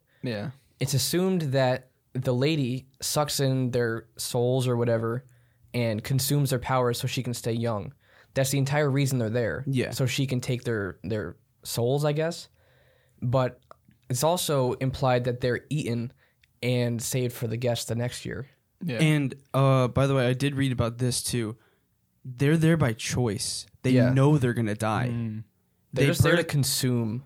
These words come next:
Speaker 3: They just
Speaker 2: as
Speaker 3: wanna
Speaker 2: much as
Speaker 3: eat as much
Speaker 2: possible.
Speaker 3: as possible and then die. That's pretty much the entire reason they're there.
Speaker 1: Hmm.
Speaker 3: And they know that they're there for that reason.
Speaker 1: Yeah. Um, earlier we were talking about the, uh, the name.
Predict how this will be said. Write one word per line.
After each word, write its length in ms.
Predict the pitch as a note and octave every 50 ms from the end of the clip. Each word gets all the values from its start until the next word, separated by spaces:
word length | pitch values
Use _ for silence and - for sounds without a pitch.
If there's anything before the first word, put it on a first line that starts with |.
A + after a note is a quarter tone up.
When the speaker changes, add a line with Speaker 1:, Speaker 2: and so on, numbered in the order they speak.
| _ _
Speaker 3:
They 100 | D3 D3+
just 140 | E3 F3 -
Speaker 2:
as 60 | G3
Speaker 3:
wanna 100 | F3+ E3+
Speaker 2:
much 100 | B2 E3
as 60 | F3+
Speaker 3:
eat 80 | F3 D#3
as 60 | C#3
much 140 | C3 C3+ C3+
Speaker 2:
possible. 200 | C#3+ D3 D#3 F3
Speaker 3:
as 100 | E3 -
possible 460 | - C#3 C3+ C3 B2+ B2+ B2 A#2 G2
and 100 | A2+ B2
then 140 | A2+ A2+ A2+
die. 360 | A2+ G2+ G2 F#2+ - A#2+ - -
That's 160 | - A#2 A#2+ -
pretty 200 | - - C3 C3
much 220 | B2 A#2 A2+ -
the 160 | - B2 B2 A2
entire 400 | A2+ - - B2+ A#2+ A#2 A2+ A2
reason 300 | A#2 A2+ G#2 A2 A2+ G2+
they're 120 | G2 F#2+ F#2
there. 240 | G2 G2+ - - A#2+
Speaker 1:
Hmm. 280 | A#2+ - - - -
Speaker 3:
And 240 | C3 C3+ C3+ C3 B2+
they 180 | - C3 C3 C#3
know 600 | C3+ B2+ B2+ B2+ B2 A2+ G#2+ F#2+ G#2+ A2+ - - - -
that 180 | B2+ A#2+ -
they're 140 | - A#2+ A#2
there 220 | G#2+ A2+ G2+ A2+
for 100 | A2+ -
that 160 | G#2+ F2+ - -
reason. 320 | F#2+ A#2 - G2 - - - _ _ - _
Speaker 1:
Yeah. 320 | - C#3 C#3 C3+ B2 A2 - - - _ _ _ _ _ -
Um, 240 | C#3 D3 C#3 C3+ B2
earlier 280 | C#3 D#3 E3+ G3 G3+ F#3+ F3
we 60 | E3
were 60 | D#3
talking 240 | D3+ D#3+ E3 D3+ E3
about 280 | C#3+ D3 C3+ B2+ -
the, 280 | - B2+ B2 A#2+ A#2+ A#2
uh, 240 | A2 G#2+ G#2+ - - -
the 180 | - - B2+ A#2+
name. 460 | A#2 A2 G#2+ A2 A#2+ C3+ D3+ E3